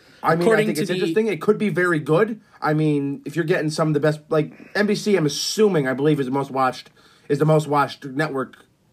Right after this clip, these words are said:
Speaker 1: channel.
Speaker 2: C B S is.
Speaker 1: Really?
Speaker 2: Yep.
Speaker 1: I mean, I guess C B S gets two football games a week.
Speaker 2: Those, those fucking Blue Blood game, those Blue Blood
Speaker 1: Yeah.
Speaker 2: fucking reruns, man. They do, like, eight, I'm not even shitting you. They do, like, eight million every Friday.
Speaker 1: <laughs>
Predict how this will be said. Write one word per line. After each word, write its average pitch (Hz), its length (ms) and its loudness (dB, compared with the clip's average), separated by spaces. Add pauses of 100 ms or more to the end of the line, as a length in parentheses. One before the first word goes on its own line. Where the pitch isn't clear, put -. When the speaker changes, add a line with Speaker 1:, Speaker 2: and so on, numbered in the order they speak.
Speaker 1:
channel. 117 400 -10
Speaker 2:
C - 160 -8
B 117 120 -6
S 104 180 -10
is. - 320 -12
Speaker 1:
Really? 165 540 -4
Speaker 2:
Yep. 113 420 -10 (640)
Speaker 1:
I 151 80 2
mean, 151 140 2
I - 20 0
guess 156 160 0
C 156 140 -4
B 147 80 4
S - 80 -8
gets 123 100 -6
two 131 140 -4
football 113 320 -4
games 104 180 -6
a 104 60 -6
week. 101 260 -10 (240)
Speaker 2:
Those, 117 320 -8
those 113 180 -8
fucking 123 420 -10
Blue 139 200 -2
Blood 107 260 -6
game, 107 300 -12
those 104 160 -14
Blue 143 220 -6
Blood 113 240 -8
Speaker 1:
Yeah. 113 180 -8
Speaker 2:
fucking - 320 -14
reruns, 120 380 -12
man. 123 160 -8
They 151 80 -2
do, 170 80 0
like, 165 180 -4
eight, 160 240 -4
I'm 175 80 -6
not 185 140 -2
even 170 100 -4
shitting 208 220 -4
you. 127 80 -4
They 131 100 -4
do, 156 100 -2
like, 156 220 -4
eight 156 140 -2
million 147 280 -4
every 120 180 -8
Friday. 113 360 -8 (220)
Speaker 1:
<laughs> 226 80 4